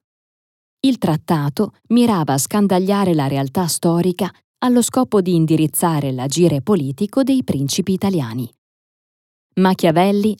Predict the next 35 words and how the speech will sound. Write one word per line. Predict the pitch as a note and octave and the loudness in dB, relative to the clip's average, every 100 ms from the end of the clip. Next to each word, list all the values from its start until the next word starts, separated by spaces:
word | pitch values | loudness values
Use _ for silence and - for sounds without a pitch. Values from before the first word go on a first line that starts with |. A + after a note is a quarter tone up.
| - | -2
adottò | A#3 A3 G#3 A3 | 2 2 2 2
l'atteggiamento | G#3 F3 F3 D#3 C#3+ D#3 F3+ F3 | 2 2 0 0 2 2 2 4
realistico | D3+ D3 C#3 D#3+ E3+ - E3+ D3+ | 4 2 0 0 0 -2 0 0
e | C#3 | 0
distaccato | C#3 D3 D3+ - F3 E3+ E3 | 0 -2 -4 -4 -2 0 0
di | D3 | 2
uno | D3+ C#3 | 0 0
scienziato | C#3 D#3+ D3+ D3 G3+ G3 G3+ G3+ _ _ _ | -2 -2 -2 0 -2 -2 -4 -4 _ _ _
che | - | -2
studia | B3+ - C#4 A3+ G3 | 0 0 2 2 2
un | E3+ | 2
fenomeno | F3 D#3+ D#3+ E3 D3+ | 2 2 2 2 2
naturale, | C#3+ D3 F#3 G#3 D3 C3+ B2 _ _ _ - | 0 0 0 0 -2 -6 -8 _ _ _ -2
cercando | C#4 B3+ C#4 B3+ G#3+ | -2 0 0 2 2
di | E3+ D3 | 2 0
tracciare | D#3 C#3+ - E3+ D3+ C#3+ | -2 -4 -2 0 0 -4
le | C#3 | -6
caratteristiche | - C#3+ C#3 D#3+ E3+ F3 - C#3 D3 | -6 -6 -4 -2 -2 -2 -2 -2 -2
essenziali | C#3 - C#3 C#3 - G#3+ A#3 B3 - _ | -2 -2 -2 -2 -2 -2 -2 -4 -8 _
che | - C#4+ | -2 2
un | B3+ | 2
uomo | B3+ B3 G3 | 2 2 2
di | D3+ D#3 | 2 2
governo | E3+ E3 D#3 D3+ E3+ G3+ - | 2 2 2 0 0 -2 -4
deve | - B3 G#3 E3+ | -2 0 2 0
possedere | - G#3+ - D3+ C#3+ C3+ A#3 - _ - | 0 -2 0 0 0 -2 -6 -8 _ 0
per | C4 A3+ | 0 2
governare | A3+ G#3+ G#3 G#3+ A#3+ B3 C4 - | 2 2 2 2 0 -2 -4 -2
e | C4+ | 2
non | C4 A#3+ | 2 2
perdere | A3 F#3 D#3+ C#3+ | 0 0 0 -2
il | C#3+ | -2
controllo | D3 B3+ A#3 - D3 G3+ | 0 0 0 -2 0 0
dello | A3+ A3+ | 0 -2
Stato. | - D3+ C3+ G2+ - | -4 -6 -8 -10 -12